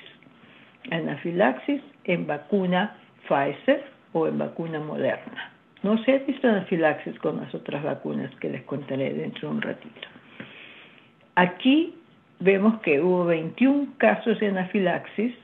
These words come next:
en, en los que recibieron Moderna al principio. Esta es una publicación de la C D C de Estados Unidos, y que hubo diez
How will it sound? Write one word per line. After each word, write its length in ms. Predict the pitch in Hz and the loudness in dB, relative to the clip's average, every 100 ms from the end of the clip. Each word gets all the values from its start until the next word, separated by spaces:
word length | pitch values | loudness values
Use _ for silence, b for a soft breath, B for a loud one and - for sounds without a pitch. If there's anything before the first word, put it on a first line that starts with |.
| _ _ _ _ _ | _ _ _ _ _
en, 460 | 190 175 170 170 - | 0 0 0 -6 -6
en 260 | 175 175 170 | -4 -2 -2
los 180 | 165 - | -4 -4
que 180 | - 156 | -2 -2
recibieron 500 | 147 156 156 175 190 | -2 0 0 0 0
Moderna 400 | 196 170 170 175 | 0 0 0 -2
al 100 | 175 | -2
principio. 680 | 202 214 202 175 - 180 | 2 2 2 0 0 0
Esta 200 | 185 170 | 0 -2
es 160 | 180 - | -6 -4
una 400 | 180 175 175 175 | -4 -2 -4 -4
publicación 680 | 185 175 170 165 - 180 175 | -4 -4 -2 -4 -2 -2 -2
de 100 | 165 | -2
la 140 | 151 151 | -4 -4
C 80 | 180 | -4
D 220 | 180 196 190 | -2 -2 0
C 60 | 202 | 0
de 160 | 170 | 0
Estados 460 | 170 - 165 185 - | -4 -4 -4 -4 0
Unidos, 460 | 233 196 156 226 285 - B B B B B B B B B _ | 2 2 0 -4 -6 -14 B B B B B B B B B _
y 140 | 190 | 0
que 160 | 185 185 | 2 2
hubo 260 | 180 170 170 | 2 0 0
diez 260 | 170 175 | 0 0